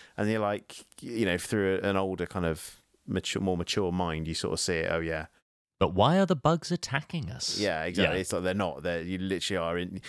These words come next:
Speaker 1: It is. It's literally, if anything, it's an allegory for, like, you know, the colonization of Native America, right? It's, it's essentially, you know,
Speaker 2: Yeah.
Speaker 1: they, they're like, "Oh, look, they're, look, they're bugs. They're different to us. Quick, fuck 'em up."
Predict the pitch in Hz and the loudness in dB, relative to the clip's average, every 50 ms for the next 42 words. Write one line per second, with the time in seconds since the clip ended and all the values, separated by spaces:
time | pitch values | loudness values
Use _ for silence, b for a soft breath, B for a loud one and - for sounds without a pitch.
0 | B B B 135 131 135 135 127 123 98 135 135 123 - 156 165 139 - - 131 | B B B 2 2 4 2 0 2 0 0 0 2 2 0 2 2 2 2 2
1 | 120 113 123 135 139 143 127 123 95 - 113 113 113 110 104 92 107 98 95 92 | 2 4 2 2 2 2 0 0 0 2 2 4 4 2 2 2 2 2 2 0
2 | - - 107 101 95 92 - _ - 95 85 90 92 85 - 104 95 85 85 82 | 2 2 2 2 2 0 -2 _ -2 -2 0 -2 -4 -4 -4 -2 0 0 0 0
3 | 80 92 - - 101 92 87 85 87 82 85 87 87 - - 90 90 87 85 - | -2 -4 -2 0 0 0 2 2 0 2 2 0 0 0 -2 0 0 -2 -2 -4
4 | - - - - - 90 90 87 82 87 90 104 95 82 82 - 82 76 71 78 | -10 -18 -10 -2 -2 0 0 0 0 0 0 2 0 0 -2 -4 -4 -4 -2 -2
5 | 92 98 - - - - b b b b b b b b b b b - - 90 | -2 -4 -4 -8 -14 -20 b b b b b b b b b b b -4 -2 -2
6 | - - - 104 98 98 92 113 104 98 90 - 101 95 90 87 87 90 95 92 | -2 0 -2 0 0 2 0 0 0 0 -2 -2 -2 0 2 2 2 2 0 0
7 | 92 95 95 92 92 95 95 104 107 110 107 110 113 104 104 104 98 98 117 117 | -2 -2 -2 -2 0 -2 0 0 0 0 2 0 0 0 0 -2 -2 0 0 0
8 | 101 95 104 98 - 123 113 98 - 110 104 113 117 - - 110 92 - 104 92 | 2 2 0 0 0 -2 -2 0 -2 -4 -2 -2 -4 -4 -4 -4 -2 0 0 0
9 | 85 - - - 113 90 - - - - - - 110 101 92 - - | 0 0 0 0 0 0 -2 -4 -6 -6 -2 -2 -2 -2 -2 -4 -8